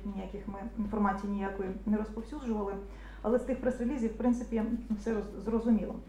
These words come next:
Я би хотіла сказати, у нас ситуація складається з двох частин. Перша, е, журналістка, е, нашого відділу,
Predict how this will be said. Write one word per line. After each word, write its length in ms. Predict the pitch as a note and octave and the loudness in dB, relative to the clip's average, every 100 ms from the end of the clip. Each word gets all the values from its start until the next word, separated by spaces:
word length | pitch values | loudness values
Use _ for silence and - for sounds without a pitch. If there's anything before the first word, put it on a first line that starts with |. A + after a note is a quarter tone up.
| - - - - | -14 -14 -14 -2
Я 80 | D#4 | 0
би 60 | D4 | 2
хотіла 240 | B3+ C4 | 2 2
сказати, 320 | B3 C4 B3+ A3+ | 2 4 4 4
у 40 | A3 | 6
нас 280 | C4+ C4+ - | 6 4 -2
ситуація 360 | B3 A#3 A3+ | 0 0 0
складається 480 | G3+ A3+ A3+ A3 G#3+ | -2 -2 0 0 -2
з 80 | F#3+ | -4
двох 300 | G#3 A3 - | 0 0 0
частин. 280 | G#3 G#3 - - - - - - - | -6 -8 -10 -10 -12 -14 -14 -14 2
Перша, 460 | C4 A#3+ - F3+ F#3+ - - - | 4 4 0 -6 -6 -10 -12 -6
е, 360 | G3 F#3+ F#3+ A#3+ - | -2 0 0 -2 -8
журналістка, 840 | G#3+ A3+ B3 C#4+ D4+ - A3 G3+ A#3 - | -4 2 4 2 -4 0 2 2 -2 -8
е, 40 | G3 F#3 F3+ F#3+ C4 - - - F#3 F3+ F3+ F#3+ | -4 -2 -2 -4 -8 -12 -14 -16 -12 -10 -8 -4
нашого 300 | G3+ A3 G3 | -2 -2 -2
відділу, 520 | F3 E3+ D#3+ A3 D4+ | -6 -6 -4 -2 -2